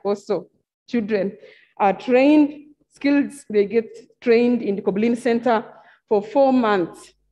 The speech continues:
After those four months, they are released to join the community. Unfortunately, they are released without any startup kit or package. So they struggle to find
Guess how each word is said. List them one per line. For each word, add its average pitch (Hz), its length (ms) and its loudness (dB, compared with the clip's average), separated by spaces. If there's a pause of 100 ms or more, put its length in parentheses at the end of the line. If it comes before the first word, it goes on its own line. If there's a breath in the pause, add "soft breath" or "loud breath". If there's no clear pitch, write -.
(760)
After 285 300 -4
those 262 240 0
four 269 160 0
months, 262 400 0 (240 soft breath)
they 220 140 2
are 208 160 0
released 226 480 -4
to 254 80 -6
join 233 320 -2
the 202 80 -2
community. 269 800 0 (680 loud breath)
Unfortunately, 277 1080 -2
they 233 180 6
are 220 220 4
released 226 680 0
without 233 640 2 (800)
any 262 340 2
startup 233 600 0
kit - 420 -4
or 220 200 -2
package. 202 480 0 (420)
So 285 160 2
they 254 220 4
struggle 302 460 -4
to 285 100 -10
find 247 340 0